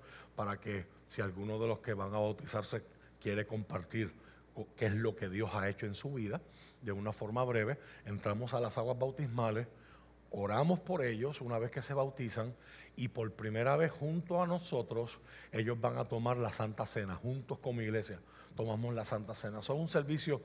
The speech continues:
muy especial, ¿verdad? Muy especial no significa que tiene que ser excesivamente largo, eh, pero queremos que usted nos acompañe. Necesitamos dos cosas de ustedes. Número uno,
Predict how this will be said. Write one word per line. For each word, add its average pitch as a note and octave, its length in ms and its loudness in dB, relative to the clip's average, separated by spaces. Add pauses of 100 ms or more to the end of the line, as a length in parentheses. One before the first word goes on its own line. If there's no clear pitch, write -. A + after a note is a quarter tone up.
(400)
muy C3 240 2
especial, D3 580 2 (440)
¿verdad? B2 280 2 (200)
Muy A#2+ 240 2
especial C#3 340 2
no C#3 80 -2
significa C3 420 2
que A#2+ 120 4
tiene A#2+ 200 0
que A#2+ 60 2
ser B2+ 160 2
excesivamente A#2+ 920 0
largo, G#2 340 2 (560)
eh, G2+ 440 2 (260)
pero B2+ 320 6 (340)
queremos A#2+ 360 2
que - 100 -6
usted B2 180 -2
nos B2+ 160 0
acompañe. A2 560 0
Necesitamos G2+ 580 -2 (220)
dos A#2+ 220 0
cosas C#3 340 -2
de B2 80 -2
ustedes. G2+ 360 0
Número G#2 320 0
uno, C#3+ 340 2